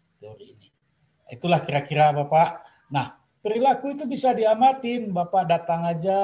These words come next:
ke substation atau Bapak datang nanti ke P L T U pulang kerja, Bapak berdiri aja di pinggiran itu. Dicek di sini berapa banyak tuh anak buah yang berperilaku tidak aman. Nah, bisa dihitung pakai stopwatch aja nanti.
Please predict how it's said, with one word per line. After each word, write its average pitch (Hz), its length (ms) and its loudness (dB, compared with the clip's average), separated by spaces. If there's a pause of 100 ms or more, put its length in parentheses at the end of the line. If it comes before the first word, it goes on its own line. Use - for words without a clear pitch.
(500)
ke 147 160 -8
substation 160 640 -10
atau 165 240 -6
Bapak 147 400 -4
datang 175 400 -2
nanti 170 320 -8
ke 170 160 -10
P - 80 -14
L 151 160 -6
T - 80 -10
U 165 160 -6
pulang 156 240 -2
kerja, 180 640 0 (320)
Bapak 165 400 0
berdiri 165 400 -2
aja 190 160 2
di 175 160 -2
pinggiran 160 480 0
itu. 147 480 -2 (320)
Dicek 220 480 -2
di 196 80 -2
sini 196 400 -6
berapa 165 400 -2
banyak 180 400 2
tuh 165 160 0
anak 156 240 -2
buah 156 240 2
yang 156 240 0
berperilaku 147 560 -4 (160)
tidak 131 160 -4
aman. 131 480 -4 (320)
Nah, 185 160 -8
bisa 202 240 -8
dihitung 170 480 -2
pakai 143 240 -4
stopwatch 160 560 0
aja 156 80 -2
nanti. 135 480 -2